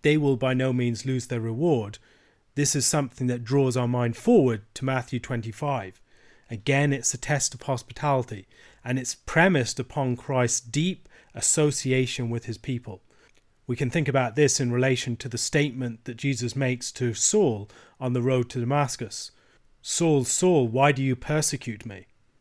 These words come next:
The head associates with the sufferings of his body. He recognizes those people as his own,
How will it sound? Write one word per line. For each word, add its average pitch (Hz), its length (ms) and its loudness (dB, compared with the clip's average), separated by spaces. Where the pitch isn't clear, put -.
The 120 100 -2
head 143 400 2
associates 127 960 0
with 127 160 -2
the 123 60 -4
sufferings 120 720 -2
of 113 120 -12
his 113 140 -6
body. 110 400 -6
He - 160 -4
recognizes 127 1000 0
those 127 280 0
people 127 400 -8
as 113 220 -8
his 117 120 -4
own, 113 360 -2